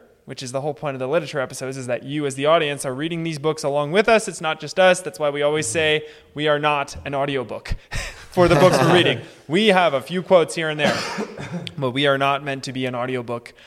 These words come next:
Speaker 1: uh, uh, service. So read the book. Um,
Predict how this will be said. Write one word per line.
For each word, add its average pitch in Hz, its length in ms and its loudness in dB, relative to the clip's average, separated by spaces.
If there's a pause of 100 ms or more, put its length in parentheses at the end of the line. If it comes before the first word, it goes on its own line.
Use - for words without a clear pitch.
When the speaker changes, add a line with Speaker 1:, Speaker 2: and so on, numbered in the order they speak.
(220)
Speaker 1:
uh, - 40 -6
uh, 117 440 0
service. - 640 -4
So 113 380 -2
read 135 200 -2
the 135 80 0
book. - 240 0 (340)
Um, 139 520 6